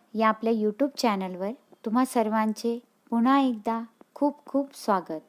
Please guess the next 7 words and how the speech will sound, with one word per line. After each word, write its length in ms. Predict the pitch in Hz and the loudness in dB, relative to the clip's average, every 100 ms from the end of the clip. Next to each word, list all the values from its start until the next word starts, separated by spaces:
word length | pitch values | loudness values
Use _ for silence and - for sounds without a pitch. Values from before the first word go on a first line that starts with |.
| _ _ _ _ _ _ _ _ | _ _ _ _ _ _ _ _
प्रत्येक 520 | 233 233 - 285 294 | 0 0 0 0 0
इयत्तेमधील 880 | - 220 214 214 208 190 185 202 220 277 _ 202 | -4 0 0 -2 -4 -4 -6 -6 -6 -10 _ -4
भूगोल 380 | 220 208 277 | 0 4 4
विषय 440 | 254 214 - 202 220 - _ _ - | 4 -4 -4 -6 -6 -12 _ _ -6
आपण 340 | 208 - 208 269 _ _ - | -6 -4 -6 -8 _ _ -8
वस्तुनिष्ठ 640 | 208 226 - 269 277 269 302 | -4 -4 0 2 2 0 -6
स्वरूपात 520 | - 226 208 214 | -2 -2 0 0